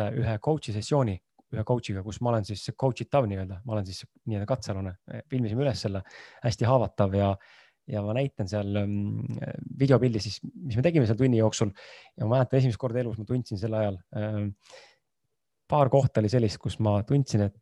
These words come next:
äh, ta küsis mu mingi küsimuse, ma pidin vastama ja mu sees on kohe vastus. Ja ma tundsin esimest korda oma elus, et ma ei, nagu murduda sekundiks ja ma ei taha öelda. Ma ei taha välja öelda seda. Nagu ma, ma peast tean. Ja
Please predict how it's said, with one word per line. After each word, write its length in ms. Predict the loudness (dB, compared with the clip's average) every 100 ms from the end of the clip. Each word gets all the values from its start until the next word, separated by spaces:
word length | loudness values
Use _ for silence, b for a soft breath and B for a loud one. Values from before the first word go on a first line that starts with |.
| -6
äh, 180 | -4 -4 -10 _ -16
ta 80 | -6
küsis 220 | -4 -4
mu 80 | -4
mingi 160 | -6 -2
küsimuse, 360 | -2 -2 -2 -2
ma 80 | 4
pidin 140 | 6
vastama 340 | 6 4 -2 -2 -6 -18 -6
ja 100 | -2
mu 80 | 4
sees 160 | 4 4
on 60 |
kohe 140 | 4 4
vastus. 300 | 2 -6 -18 _ _ -14
Ja 380 | -14 _ -12 -4
ma 60 | 2
tundsin 280 | 2 2 2
esimest 200 | 2 2
korda 180 | 2 2
oma 120 | 2
elus, 260 | 0 -4 -10 _ _ _ _ _ -14
et 120 | -10 -4
ma 100 | -2
ei, 120 | -2 -8 _ _ _ _ _ _ _ _ _ _ _ -4
nagu 180 | -2 0
murduda 340 | 2 4 4
sekundiks 400 | 2 0 -6 -6
ja 60 | -2
ma 80 | 0
ei 40 |
taha 200 | 0 0 0
öelda. 220 | -4 -12 _ _ _ _ _ -10
Ma 80 |
ei 60 | 0
taha 180 | 2 4
välja 260 | 2 2 -2
öelda 140 | -4
seda. 140 | -12 -14 _ _ _ -6
Nagu 120 | -4
ma, 120 | -2 0
ma 120 | 2
peast 220 | 4 4 6
tean. 220 | 6 4 B B B B B B B _ _ 2
Ja 180 | 2